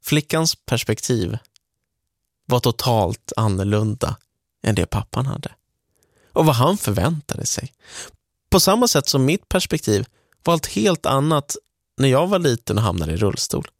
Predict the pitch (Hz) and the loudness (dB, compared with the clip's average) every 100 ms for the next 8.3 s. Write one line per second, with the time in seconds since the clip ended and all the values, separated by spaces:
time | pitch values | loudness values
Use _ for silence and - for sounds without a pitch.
0 | _ _ _ _ _ _ _ - 160 180 | _ _ _ _ _ _ _ -2 2 4
1 | 190 185 175 151 131 - 160 160 - 147 | 4 2 2 0 0 0 -2 -2 -2 0
2 | 139 - - 123 113 110 104 120 110 - | 0 -2 0 0 2 2 0 0 -2 -2
3 | 123 113 135 _ _ _ _ - - 131 | -2 -2 -4 _ _ _ _ -6 0 2
4 | 135 123 - 127 - 113 113 - 131 - | 2 0 -2 -2 0 0 0 0 -2 -2
5 | - 139 151 - 147 160 156 170 190 196 | -4 -2 -4 0 2 2 0 2 0 -2
6 | _ - - 127 120 98 98 107 95 - | _ -12 -2 0 2 2 2 0 -2 -2
7 | - 120 - _ _ - - - - 175 | -2 -2 -4 _ _ -20 -20 -6 2 2
8 | 151 - | 2 -8